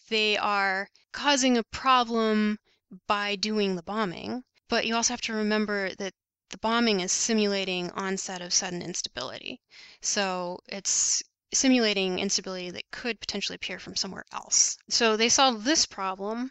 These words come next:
um, by redesigning the injectors to deliver a more ideal thickness of cooling film. So it actually turned out that they didn't need to use as much fuel in cooling as they thought they did.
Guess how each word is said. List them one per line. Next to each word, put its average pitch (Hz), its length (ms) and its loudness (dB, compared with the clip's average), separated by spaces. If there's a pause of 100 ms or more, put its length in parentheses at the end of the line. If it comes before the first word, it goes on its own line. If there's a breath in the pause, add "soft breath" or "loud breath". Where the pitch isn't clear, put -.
(320)
um, 196 360 -8 (100)
by 208 220 -4
redesigning 202 760 -2
the 190 100 -6
injectors 190 680 -2
to 208 420 -2
deliver 208 360 -6
a 190 60 -4
more 190 240 -6
ideal 202 400 -4
thickness - 380 -4
of - 100 -12
cooling 240 300 2
film. 175 220 -8 (340 loud breath)
So 247 480 2
it 226 240 -6
actually 226 760 -2
turned 240 300 -2 (160)
out - 400 -4 (300 loud breath)
that 214 160 -12
they 208 120 -6
didn't 277 260 2
need 220 200 2
to 226 100 -6
use 202 420 -4
as 190 140 -6
much - 300 -4
fuel 208 600 -4
in 185 180 -4
cooling 214 640 -4 (380 soft breath)
as 185 320 -6
they 175 100 -12
thought 226 240 -4
they - 120 -8
did. - 180 -8